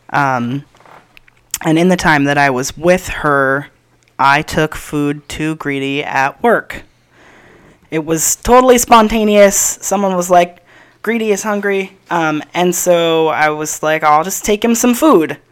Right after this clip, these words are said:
So I carry it in, and Greedy's coworkers immediately are like,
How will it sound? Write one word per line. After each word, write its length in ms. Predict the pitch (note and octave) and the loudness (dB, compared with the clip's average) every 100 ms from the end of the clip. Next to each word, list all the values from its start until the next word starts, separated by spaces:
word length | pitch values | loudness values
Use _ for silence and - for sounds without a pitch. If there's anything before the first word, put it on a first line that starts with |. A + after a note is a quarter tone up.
| _ _ _ | _ _ _
So 280 | - - D#3+ | -14 -4 -2
I 100 | D#3+ | -2
carry 440 | - G#3+ A3 A#3+ | -2 0 2 4
it 100 | C4 | 4
in, 440 | A3+ F3+ E3+ F#3+ - _ _ _ _ _ _ _ _ _ _ _ _ _ | 4 2 0 -4 -8 _ _ _ _ _ _ _ _ _ _ _ _ _
and 340 | E3+ F3 F3 E3+ | 0 2 2 0
Greedy's 340 | F#3 G3+ G#3 | -2 -2 -2
coworkers 680 | - G3 F3+ F3 F3+ F3 F3 | 2 2 4 2 2 0 -2
immediately 1040 | F3+ F#3 F#3+ A3 G#3 F3 - D#3+ D3+ D3+ - _ - | -4 -2 0 0 2 0 0 -2 0 -2 -6 _ 0
are 140 | E3 | 2
like, 320 | E3+ E3+ F3 | 4 2 0